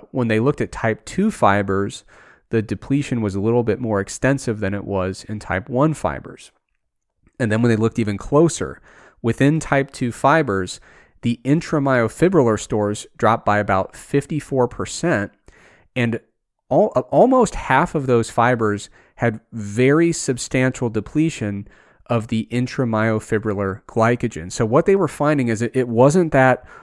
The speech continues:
all subcompartments of all fibers were depleting at the same rate. They found that specifically the intramyofibrillar glycogen in many of those type two fibers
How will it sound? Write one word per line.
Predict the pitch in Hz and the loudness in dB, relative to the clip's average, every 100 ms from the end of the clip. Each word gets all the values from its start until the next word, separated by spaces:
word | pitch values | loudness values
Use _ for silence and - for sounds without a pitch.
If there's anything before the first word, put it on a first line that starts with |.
| - _ _ | -20 _ _
all | 127 139 151 | 4 6 6
subcompartments | - - 135 131 135 120 117 113 113 110 | 2 2 2 2 -4 2 4 4 2 0
of | 117 107 | 0 4
all | 107 | 2
fibers | 110 - 113 120 110 104 117 | 2 2 2 2 0 -2 -4
were | 107 | -6
depleting | 98 - 120 117 | -6 -4 -2 -2
at | 107 90 | -4 -8
the | |
same | - 120 110 101 | -8 -6 -6 -4
rate. | 107 151 117 - - - _ | -2 0 -2 -6 -20 -20 _
They | 110 | -4
found | - 139 147 131 | 0 2 4 4
that | 120 | 0
specifically | - - - - - - 165 165 135 107 101 98 - _ _ _ - | -4 -8 -8 -8 -4 -2 0 0 -2 -4 -4 -4 -8 _ _ _ -6
the | 110 - | -6 -2
intramyofibrillar | 143 175 190 165 143 147 135 - 135 135 110 104 | -2 -2 -2 0 2 2 2 0 -2 0 0 0
glycogen | 104 117 135 123 110 104 101 | 0 0 0 -4 -4 -4 -6
in | 117 110 104 | -6 -4 -2
many | 107 135 151 117 104 | 0 0 0 -2 -4
of | 113 104 | -8 -2
those | 107 107 | -2 -2
type | - - 120 - | -4 -2 -2 -4
two | - 113 | -8 -8
fibers | - 104 110 131 131 131 | 0 2 2 0 -2 -4